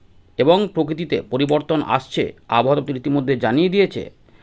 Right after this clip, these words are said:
গাঙ্গেয় পশ্চিমবঙ্গ, বাংলাদেশ সহ বিভিন্ন অংশে বায়ুপ্রবাহ ঘুরে যাচ্ছে, যারই প্রভাবে ঝড় বৃষ্টির পরিবেশটা বেড়ে যাবে এবং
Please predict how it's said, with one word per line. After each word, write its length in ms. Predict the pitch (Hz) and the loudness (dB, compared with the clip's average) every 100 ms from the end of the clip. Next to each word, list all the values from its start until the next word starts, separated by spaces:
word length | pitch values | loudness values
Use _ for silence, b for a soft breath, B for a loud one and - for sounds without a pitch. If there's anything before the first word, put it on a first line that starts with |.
| b b b - - | b b b -14 0
গাঙ্গেয় 340 | 113 127 147 | 0 2 2
পশ্চিমবঙ্গ, 720 | 143 139 139 170 165 165 160 170 | 2 -2 -2 -2 0 0 0 0
বাংলাদেশ 480 | 131 123 139 151 143 | 0 0 0 0 0
সহ 220 | 143 131 | 0 0
বিভিন্ন 400 | 127 165 180 180 | 2 0 2 0
অংশে 280 | 175 165 - - - b b - | 0 -4 -8 -12 -20 b b -16
বায়ুপ্রবাহ 720 | 113 113 143 151 165 175 131 - - - - | -6 2 2 2 0 2 0 -2 -12 -20 -6
ঘুরে 240 | 139 160 | 0 4
যাচ্ছে, 340 | 127 110 - - - - - - | 4 2 -4 -8 -10 -14 -20 -4
যারই 180 | 123 147 | -2 0
প্রভাবে 480 | 160 170 175 95 - - b b b b b b _ - - | 0 -2 -2 -4 -6 -18 b b b b b b _ -20 -12
ঝড় 280 | - 160 | 2 2
বৃষ্টির 300 | 160 160 180 | 4 0 -2
পরিবেশটা 580 | 147 139 135 143 - 196 | 0 0 2 0 0 -4
বেড়ে 300 | 170 123 127 | 0 2 2
যাবে 260 | 110 95 - - - | 2 -2 -10 -10 -4
এবং 360 | 147 156 82 | 2 2 0